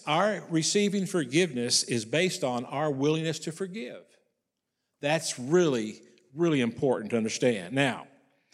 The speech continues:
this does not mean that a saved believer will lose their salvation if they find themselves unwilling to forgive. That, that doesn't line up with the rest of Jesus' teachings. It does not line up with,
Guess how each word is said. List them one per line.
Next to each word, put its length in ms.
this 260
does 220
not 260
mean 640
that 160
a 80
saved 540
believer 440
will 140
lose 220
their 80
salvation 800
if 120
they 140
find 260
themselves 640
unwilling 460
to 120
forgive. 380
That, 400
that 240
doesn't 500
line 300
up 160
with 120
the 60
rest 360
of 100
Jesus' 400
teachings. 540
It 240
does 180
not 220
line 340
up 380
with, 640